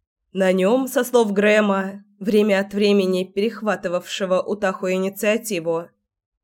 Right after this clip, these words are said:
раз в год проходили игры становления. Но игры были задуманы исключительно для развлечения элиты. Остальные на них не допускались и посмотреть по визорам не могли.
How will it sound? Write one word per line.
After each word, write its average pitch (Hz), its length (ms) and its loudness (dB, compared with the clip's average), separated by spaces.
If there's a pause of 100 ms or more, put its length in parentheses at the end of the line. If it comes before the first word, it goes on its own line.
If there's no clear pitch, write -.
(400)
раз 285 280 0
в 226 100 -4
год 226 320 -2
проходили 190 680 0
игры 196 520 -4
становления. 165 1120 -2 (1500)
Но 214 160 4
игры 226 320 4
были 226 220 4
задуманы 214 680 4
исключительно 202 800 0
для 180 240 0
развлечения 196 920 0
элиты. 196 640 -2 (680)
Остальные 269 520 0
на 226 100 2
них 269 260 -2
не 220 140 2
допускались 240 760 -4
и 277 60 -6
посмотреть 240 600 -2
по 202 120 0
визорам 185 460 -2
не 190 80 0
могли. 190 520 -2